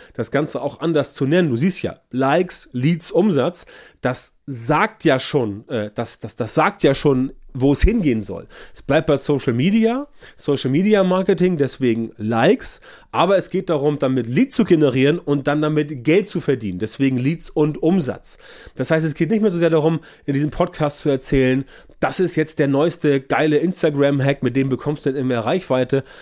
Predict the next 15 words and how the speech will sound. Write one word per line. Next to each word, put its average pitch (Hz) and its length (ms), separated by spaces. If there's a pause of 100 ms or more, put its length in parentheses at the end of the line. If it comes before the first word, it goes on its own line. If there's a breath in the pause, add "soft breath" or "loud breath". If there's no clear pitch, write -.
(120 loud breath)
sondern 165 160
es 147 60
geht 143 100
ganz 156 120
klar 147 140
darum, 139 240
okay, 160 280
du 139 160
hast - 220
die 220 80
Reichweite 202 720 (440 loud breath)
oder 135 180
eben 135 180
auch 113 180
nicht, 190 260